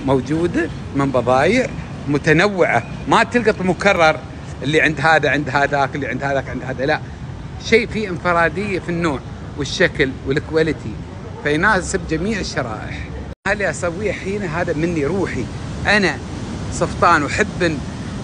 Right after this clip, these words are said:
في هالبلاد، وحب في أهلها، وحب في، في ناس، وحب في دار المسلمين. هذا الشيء اللي أنا أصوره وأبذل مجهود، هذا إني أعاني من دار لين ديره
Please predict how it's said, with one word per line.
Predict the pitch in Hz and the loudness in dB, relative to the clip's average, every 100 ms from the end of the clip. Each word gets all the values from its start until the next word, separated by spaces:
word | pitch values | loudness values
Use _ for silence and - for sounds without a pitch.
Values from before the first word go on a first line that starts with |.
| - | -4
في | 202 180 | 0 2
هالبلاد، | 165 175 - 190 175 151 143 - 160 | 2 2 2 4 6 6 4 -2 -4
وحب | 156 190 170 190 170 180 | -2 -2 0 -2 -2 0
في | 170 | 0
أهلها، | 151 165 156 143 139 | 2 2 0 -4 -4
وحب | 131 175 175 175 - - - - - | -4 -4 -2 -4 -4 -10 -10 -10 -6
في، | 214 208 190 175 | -2 4 6 4
في | 151 185 | 2 0
ناس، | 196 190 160 185 | 4 4 2 0
وحب | 165 220 226 | -2 0 -2
في | 180 | -2
دار | 208 202 | 2 2
المسلمين. | 196 196 196 202 254 226 - - - | 2 -2 -4 -2 -4 -6 -8 -8 -4
هذا | 190 202 | 0 0
الشيء | 165 185 | -2 -4
اللي | 180 170 | -2 -2
أنا | 147 143 | -4 -4
أصوره | - 160 160 156 151 147 131 - - - 127 | -2 -2 0 0 0 0 -2 -6 -10 -6 -2
وأبذل | 147 156 160 | -2 -2 -2
مجهود، | 151 135 - 240 233 147 | -2 -2 -2 -2 0 0
هذا | 147 143 139 | 2 0 0
إني | 131 131 120 | 0 0 0
أعاني | 127 147 196 170 | 2 2 2 0
من | 139 143 | 0 2
دار | 151 156 | 2 2
لين | 147 151 - | 2 0 -2
ديره | 214 202 180 | 0 2 2